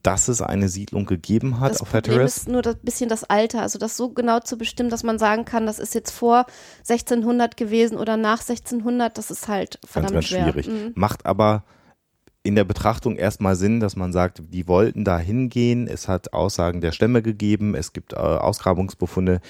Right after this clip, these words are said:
Speaker 1: sodass es zumindest wahrscheinlich erscheint, dass ein Teil der Siedler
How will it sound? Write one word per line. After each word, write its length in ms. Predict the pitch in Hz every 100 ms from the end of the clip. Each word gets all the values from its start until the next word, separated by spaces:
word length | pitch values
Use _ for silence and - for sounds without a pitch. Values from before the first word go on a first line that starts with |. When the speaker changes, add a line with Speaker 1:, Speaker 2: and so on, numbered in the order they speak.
| - - -
Speaker 1:
sodass 220 | 90 95
es 120 | 104
zumindest 380 | - 98 110 -
wahrscheinlich 560 | 87 - 82 98 131 -
erscheint, 440 | - 110 101 98
dass 120 | 95
ein 240 | - 92 -
Teil 460 | - 92 104 151
der 160 | 139 117
Siedler 500 | 123 - 110 107